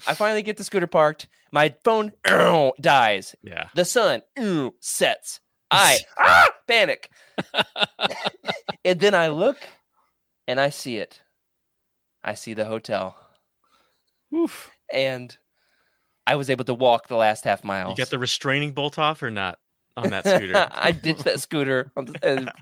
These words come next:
Speaker 1: just like, "Forget you." And, uh, it was, it was harrowing. I was like, "What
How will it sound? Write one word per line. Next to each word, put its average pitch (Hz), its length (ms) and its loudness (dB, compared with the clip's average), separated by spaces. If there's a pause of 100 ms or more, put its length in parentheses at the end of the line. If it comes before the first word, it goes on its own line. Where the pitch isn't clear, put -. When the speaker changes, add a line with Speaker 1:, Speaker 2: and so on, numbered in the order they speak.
(160)
Speaker 1:
just - 140 -8
like, - 260 -4
"Forget 143 400 -4
you." 120 240 -6 (540)
And, 110 440 -6
uh, 104 300 0 (460)
it 214 100 2
was, - 340 -4
it 269 120 2
was 349 120 0
harrowing. 302 500 -2 (100)
I 214 100 4
was 302 180 -2
like, 123 240 4 (680)
"What 208 320 2